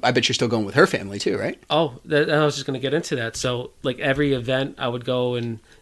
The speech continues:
Speaker 2: I act-, actually got along with her cousins. I got along with her, her mom. I would go see her 'cause,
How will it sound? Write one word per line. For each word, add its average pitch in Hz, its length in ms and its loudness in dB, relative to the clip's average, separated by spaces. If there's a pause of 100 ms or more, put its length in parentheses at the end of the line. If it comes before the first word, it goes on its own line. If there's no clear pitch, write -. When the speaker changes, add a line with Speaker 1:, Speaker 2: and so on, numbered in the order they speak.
Speaker 2:
I 156 160 6
act-, 185 300 0
actually 143 260 -2
got 131 140 0
along 123 260 -2
with 120 80 -6
her 113 100 -4
cousins. 117 540 -6
I 113 100 -4
got 117 140 -4
along 117 300 -4
with 113 160 -6
her, 113 160 -4 (220)
her 113 140 -6
mom. 113 340 0
I 117 60 0
would 113 220 -4
go 113 120 -2
see 110 200 -6
her 110 180 -2
'cause, 110 300 -6